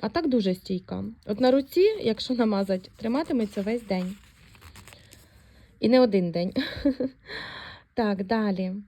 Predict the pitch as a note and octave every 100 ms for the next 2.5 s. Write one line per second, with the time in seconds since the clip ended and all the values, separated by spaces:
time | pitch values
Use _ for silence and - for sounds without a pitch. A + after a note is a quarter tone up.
0 | _ _ _ _ _ _ _ _ - -
1 | - G3+ F#3+ - - G3+ A#3+ C4+ C#4+ -
2 | C4+ B3 - C4